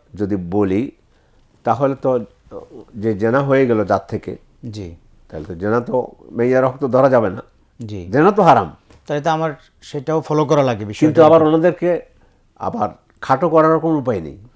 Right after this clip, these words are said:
Speaker 2: সমালোচনা
Speaker 1: কেমনে খাটো
Speaker 2: করব?
Speaker 1: করব? সাহাবায়ে কেরাম রাদিয়াল্লাহু তাআলা আনহুম আজমাইন। আমরা তো এখন রাসূলকে মহব্বত করি সে-, ওই সেন্নি আর ওই যে রুটি দিয়ে খাইয়া। আর ওনারা বুক পেতে দিতেন যে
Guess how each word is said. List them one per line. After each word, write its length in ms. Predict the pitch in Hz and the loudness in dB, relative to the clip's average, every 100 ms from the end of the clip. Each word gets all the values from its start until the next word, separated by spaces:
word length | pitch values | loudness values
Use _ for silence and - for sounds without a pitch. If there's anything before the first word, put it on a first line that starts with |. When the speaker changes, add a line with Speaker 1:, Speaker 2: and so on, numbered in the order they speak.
| _ _ | _ _
Speaker 2:
সমালোচনা 340 | - 127 160 | -6 0 2
Speaker 1:
কেমনে 180 | 247 185 | 2 2
খাটো 200 | 190 165 | 0 0
Speaker 2:
করব? 220 | 113 90 | -2 -2
Speaker 1:
করব? 100 | 82 - | -8 -4
সাহাবায়ে 420 | 160 180 190 160 | 0 2 2 0
কেরাম 320 | 117 117 113 104 | 0 -2 -2 -2
রাদিয়াল্লাহু 460 | 98 101 101 98 | -2 -2 -2 -4
তাআলা 240 | 98 98 98 | -2 -2 -2
আনহুম 180 | 95 | -4
আজমাইন। 380 | 92 82 90 87 - | -6 -6 -6 -6 -6
আমরা 260 | 131 165 | -6 -4
তো 100 | 175 | -2
এখন 380 | 190 - 220 233 - - _ | -2 -2 -4 -4 -14 -20 _
রাসূলকে 400 | 127 131 160 165 | 0 0 0 0
মহব্বত 420 | 180 151 165 185 180 | 2 2 2 -2 -2
করি 200 | 175 160 | 0 -2
সে-, 200 | - 110 | -4 -2
ওই 240 | 139 107 | -2 -2
সেন্নি 560 | - - 175 185 190 185 | -6 0 0 4 6 6
আর 180 | 156 | 6
ওই 80 | 127 | 4
যে 160 | 113 120 | 2 2
রুটি 280 | 143 139 143 | 2 2 2
দিয়ে 220 | 139 117 | 4 6
খাইয়া। 380 | 120 120 87 - _ _ _ _ - | 6 6 2 -4 _ _ _ _ -10
আর 140 | 110 | -4
ওনারা 380 | 117 151 185 180 | 2 4 8 8
বুক 240 | 147 156 - | 8 4 6
পেতে 220 | 147 143 | 4 4
দিতেন 380 | 127 127 131 107 | 0 -2 -2 0
যে 240 | 107 147 | 2 2